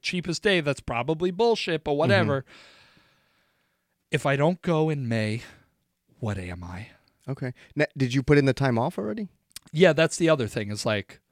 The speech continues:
Speaker 1: I mean, it's very easy to just be like, "Okay, never mind," but, like, I don't wanna.
Speaker 2: Why don't, wait, what do you mean? You don't wanna what, put the time in yet?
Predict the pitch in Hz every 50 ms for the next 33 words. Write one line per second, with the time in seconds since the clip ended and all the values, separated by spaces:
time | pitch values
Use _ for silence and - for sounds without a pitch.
0 | _ _ _ _ - 160 175 180 160 151 - _ - 165 156 - - - 156 180
1 | 165 156 147 156 165 147 135 135 127 127 123 117 127 123 - 151 131 127 127 -
2 | 175 - - 156 135 127 123 123 120 127 139 135 117 107 - - 120 - 113 113
3 | - - - 123 120 113 104 - 107 95 90 85 87 - _ _ _ - 131 123
4 | 147 180 190 - _ _ _ _ _ _ _ _ _ _ _ - 131 123 110 -
5 | - 131 123 123 123 117 - 120 113 110 110 110 104 104 104 101 - - - -
6 | 110 - - 107 110 117 131 139 147 156 170